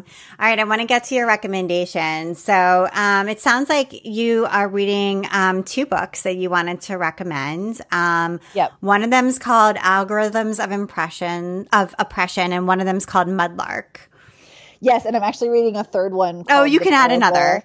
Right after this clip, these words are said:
Speaker 1: Go ahead.
Speaker 2: Yeah,
Speaker 1: <laughs>
Speaker 2: Parable of the Sower by Octavia Butler. And I feel like all three of these books, um, are really feeding me in different ways. But, um, I read a lot of books. I listen to a lot of audiobooks. So Parable of the Sower, I'm actually listening to on Scribd,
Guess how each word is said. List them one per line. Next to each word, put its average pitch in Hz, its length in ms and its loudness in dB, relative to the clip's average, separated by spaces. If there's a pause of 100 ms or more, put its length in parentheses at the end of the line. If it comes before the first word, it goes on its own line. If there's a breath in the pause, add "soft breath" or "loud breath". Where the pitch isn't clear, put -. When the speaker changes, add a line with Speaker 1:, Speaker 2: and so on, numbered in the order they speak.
Speaker 1:
Go 214 120 -2
ahead. - 300 -4
Speaker 2:
Yeah, 220 340 4
Speaker 1:
<laughs> - 20 -18
Speaker 2:
Parable 226 540 0
of 196 180 -4
the 196 100 -8
Sower 165 680 -4
by 175 200 0
Octavia 175 540 -4
Butler. 131 460 0
And 170 200 0
I 175 60 -2
feel 233 160 4
like 254 140 4
all 202 160 4
three 208 220 2
of 202 100 -2
these 190 180 2
books, 175 440 -4 (440 loud breath)
um, 185 420 2
are 185 160 0
really 185 240 0
feeding 180 460 -2
me 170 140 -4
in 156 120 -6
different 160 300 -4
ways. 156 380 -2
But, - 340 0
um, 156 360 2
I 175 500 0
read 175 240 -4
a 165 40 -2
lot 165 240 4
of 208 80 4
books. 202 220 0
I 165 80 2
listen 170 280 -6
to - 80 -8
a 165 40 -2
lot 156 160 2
of 151 60 -6
audiobooks. 160 500 -2
So 160 160 -2
Parable 156 400 -2
of 151 80 -4
the 151 80 -6
Sower, 156 240 0
I'm 143 120 -2
actually 147 300 -6
listening 147 360 -4
to 156 180 0
on 139 240 0
Scribd, - 600 0